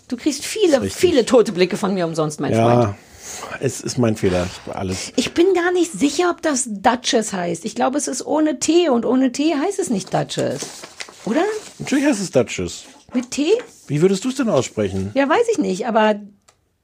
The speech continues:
Speaker 1: heißt es Herzogin? Wird es
Speaker 2: Ja,
Speaker 1: nicht mit
Speaker 2: wobei die
Speaker 1: T?
Speaker 2: deutsche Folge, die deutsche Version heißt die Diva.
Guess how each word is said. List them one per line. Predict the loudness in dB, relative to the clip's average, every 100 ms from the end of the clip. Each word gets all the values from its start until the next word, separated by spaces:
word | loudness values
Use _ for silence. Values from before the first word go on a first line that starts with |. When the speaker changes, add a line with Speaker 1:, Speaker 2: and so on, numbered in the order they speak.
| _ _ _ _ _ _ _ _ _ -8
Speaker 1:
heißt | -4 -4 -6
es | -4
Herzogin? | -4 -2 0 0 -2 -4 _ _ -16 -6
Wird | -4 0
es | 4
Speaker 2:
Ja, | 6
Speaker 1:
nicht | 6
mit |
Speaker 2:
wobei | 4
die | 6 6
Speaker 1:
T? |
Speaker 2:
deutsche | 6 4 2 0
Folge, | 2 0 2 0 0 -4
die | 0
deutsche | 0 0 0
Version | 2 2 0 0 2
heißt | 0 0 -8
die | -4
Diva. | -2 2 2 0